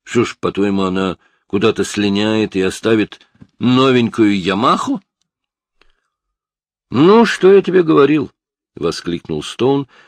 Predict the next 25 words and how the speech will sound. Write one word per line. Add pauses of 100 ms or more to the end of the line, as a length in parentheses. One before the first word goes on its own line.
(160)
после
того,
как
заявления
были
подписаны
и
парни
удалились. (500)
<laughs>
«Собрались
все
вместе
и
бубнят
одно
и
то
же». (1400)
«Интересно,
Майк», (600)
рассеянно
произнес (100)
Стив, (280)
занятый